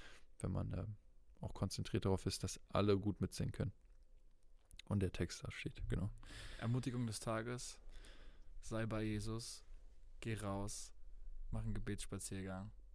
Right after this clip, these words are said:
Speaker 1: Ja.
Speaker 2: Rede mit ihm laut, egal ob jemand kommt oder nicht. Und guck mal, was passiert.
Speaker 1: Sehr schön. Meine Ermutigung ist, glaub ich, nachdem ihr das gemacht habt,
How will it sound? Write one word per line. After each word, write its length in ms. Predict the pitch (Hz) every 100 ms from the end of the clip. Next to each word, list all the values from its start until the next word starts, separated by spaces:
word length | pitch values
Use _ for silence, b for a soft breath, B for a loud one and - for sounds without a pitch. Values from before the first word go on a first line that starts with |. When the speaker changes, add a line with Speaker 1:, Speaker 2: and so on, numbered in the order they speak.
| - -
Speaker 1:
Ja. 180 | 113 - - -
Speaker 2:
Rede 220 | 113 110 104
mit 160 | 101
ihm 200 | 104 98 - -
laut, 600 | 98 95 92 101 107 - - - - - - - - -
egal 240 | 104 101 98
ob 220 | - -
jemand 280 | 101 101 101
kommt 260 | 98 95
oder 160 | 104 101
nicht. 380 | 95 101 - - - - - - - - - - - - - - - - - - - - -
Und 40 |
guck 140 | 101
mal, 160 | 98 92
was 100 | 98
passiert. 400 | - 104 - 101 - - - - - - -
Speaker 1:
Sehr 160 | - 147
schön. 240 | - 104 - - - - - - - - -
Meine 480 | 104 110 120 120 120 - b b - - - - -
Ermutigung 580 | 110 113 - 113 113
ist, 120 | 110 -
glaub 240 | 110 110
ich, 240 | 110 - - - - - - - - - - -
nachdem 260 | 113 113 110
ihr 60 | 107
das 180 | 104
gemacht 300 | 104 104 -
habt, 220 | 139 -